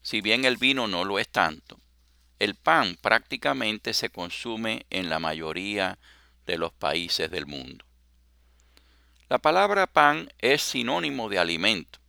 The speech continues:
como la usamos en la oración que el propio Jesús nos enseñó al decir, "El pan nuestro de cada día, dánosle hoy". No se trata específicamente de pan, sino de que no nos falte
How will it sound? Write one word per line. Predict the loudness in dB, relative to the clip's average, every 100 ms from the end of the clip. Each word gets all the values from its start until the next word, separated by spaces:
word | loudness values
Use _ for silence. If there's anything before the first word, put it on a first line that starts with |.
| _ _ _ _
como | -6 -2
la | 0
usamos | -2 0 4 4 2 -4
en | -2 0
la | 0
oración | 0 -4 -4 -4 -4 -4
que | -8
el | -8
propio | -4 -4 -4 -10
Jesús | -8 -10 -10 -10
nos | -8 -8 -6
enseñó | -6 -4 -6 -2 -2 -2 -8 -20 -20 _ _
al | -6 -4
decir, | -4 -4 -2 -2 -4 _ _ _ _ _ _
"El | -10
pan | -6 0 0 0
nuestro | 0 -2 -2 -6
de | -4 -2
cada | 0 2 2
día, | 0 -2 -4 -6 -10 _ _ _ -10
dánosle | 0 0 0 -8 -10 -12 -12
hoy". | -14 -18 _ _ _ _ _ _ _ _ -20 _ _ _
No | -6
se | -2 0
trata | 6 4 6 0
específicamente | 0 -2 -2 -4 -10 -4 -2 -2 -6 -8
de | -8 -4
pan, | -2 -2 -4 -12 _ _ _ _ _ _
sino | -6 -4 -4 -4
de | -6
que | -8 -10
no | -6 -4 -4
nos | -6
falte | -6 -4 -4 -6 -12 -14